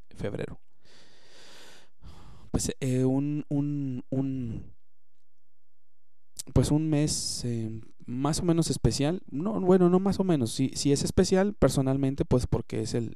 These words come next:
cumpleaños de mi, de mi hija, la más pequeña. Y, y pues bueno, pues que es el amor del, eh, es el día del amor y la amistad, el día catorce, y, y pues así algunas otras cosas. Por ahí tengo algunas,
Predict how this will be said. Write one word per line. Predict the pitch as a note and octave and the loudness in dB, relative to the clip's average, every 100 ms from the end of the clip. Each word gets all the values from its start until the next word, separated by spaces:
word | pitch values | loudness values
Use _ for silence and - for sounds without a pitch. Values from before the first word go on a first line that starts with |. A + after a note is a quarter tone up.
| - | -8
cumpleaños | - G#2+ A2 A2+ A2+ | -8 0 0 2 0
de | G#2+ | -2
mi, | A2 A2+ - - - - - - - - | -4 -10 -12 -12 -12 -12 -12 -12 -10 -6
de | |
mi | A#2 A#2 | -2 -2
hija, | C#3 | 0
la | C3 | 0
más | A#2 | 0
pequeña. | - - A#2 B2 F#3 - - - - - - - | 2 2 2 0 -4 -8 -14 -14 -14 -14 -14 -10
Y, | - A#2 A#2 A2+ A2+ A2 A2+ A#2 A2 - - - - - - - - - - - - - - - | -2 2 4 4 4 2 -4 -6 -8 -10 -12 -12 -12 -12 -12 -12 -12 -12 -12 -12 -12 -12 -12 -4
y | |
pues | - A#2 | 0 2
bueno, | A#2+ C3+ C3+ | 4 2 2
pues | A2 - | 0 -2
que | A2+ | -2
es | |
el | C3 | 0
amor | A#2+ A2+ A2+ | 2 4 2
del, | A2+ - | 0 -4
eh, | A2 A2+ | -6 -4
es | A#2 A#2 | -2 -2
el | A#2 | 2
día | A#2+ | 4
del | A#2+ | 4
amor | A#2+ A#2 | 2 2
y | A2+ | 0
la | |
amistad, | A2 F#2+ A#2+ A#2+ | -2 -2 2 2
el | A2+ | 4
día | A2 | 2
catorce, | - G#2+ A#2+ B2 A#2+ B2 A#2 B2 | 0 4 10 10 8 2 0 0
y, | A#2 - - - - - - - - - | -2 -6 -10 -12 -12 -12 -12 -12 -12 -10
y | - A#2 A#2 A2+ A2 A2 A2 | -10 -8 -6 -6 -6 -8 -8
pues | A2+ G#2+ | -6 -6
así | A2 - A#2+ | -6 -6 -6
algunas | A2 A2+ A#2+ A#2 A2+ | -4 -4 -4 -4 -4
otras | - A#2 | -6 -8
cosas. | - C3 C3+ | 2 2 4
Por | - A#2+ | 4 4
ahí | A#2 | 4
tengo | A#2+ A#2 A#2 | 2 4 4
algunas, | A#2 A#2+ A#2 A#2 | 4 4 2 0